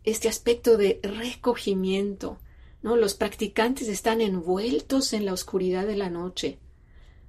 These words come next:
Apunta a la intimidad y también a la profundidad de esta enseñanza.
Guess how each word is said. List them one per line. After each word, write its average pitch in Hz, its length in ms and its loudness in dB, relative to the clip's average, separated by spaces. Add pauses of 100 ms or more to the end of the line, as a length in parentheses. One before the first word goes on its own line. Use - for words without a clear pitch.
Apunta 269 600 0
a 220 80 2
la 202 140 0
intimidad 180 1040 -4 (2000)
y 196 120 4
también 214 520 2 (1120)
a 208 100 -2
la 214 200 -2
profundidad 202 1080 2 (640)
de 190 140 2
esta 190 200 0
enseñanza. 185 920 -2